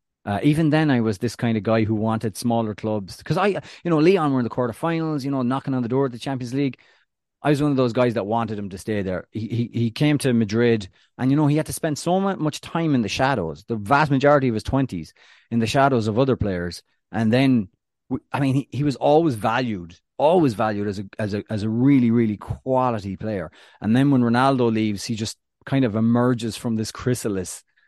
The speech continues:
and explodes onto the scene. And then we're like, "Oh, holy crap, this guy is actually brilliant." He's so good. And he's kind of been, I know he's part of the B B C, but at the same time, did you really,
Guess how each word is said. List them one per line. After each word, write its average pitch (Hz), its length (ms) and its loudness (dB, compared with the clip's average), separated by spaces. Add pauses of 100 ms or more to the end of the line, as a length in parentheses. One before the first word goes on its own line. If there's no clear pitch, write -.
(280)
and 110 140 -2
explodes 123 600 0
onto 107 260 -2
the 104 100 -6
scene. 120 260 -2
And 117 100 2
then 127 120 2
we're 113 100 2
like, 101 240 -2
"Oh, 92 400 -2
holy 104 680 -4
crap, 90 420 -4
this 107 200 -4
guy 80 180 -6
is 80 140 -10
actually 82 400 -8
brilliant." 87 640 -2 (460)
He's 123 240 8
so 120 300 6
good. 98 220 4
And 98 140 4
he's 98 120 0
kind 113 260 2
of 101 80 0
been, 104 280 2 (1800)
I 131 80 4
know 139 120 8
he's 123 120 2
part 123 220 2
of 110 60 -2
the 110 80 0
B 123 180 2
B 110 160 0
C, 151 340 4
but 123 140 0
at 104 100 -6
the 95 80 -12
same 127 320 -6
time, 123 520 -4
did 104 160 -8
you 101 100 -4
really, 131 640 0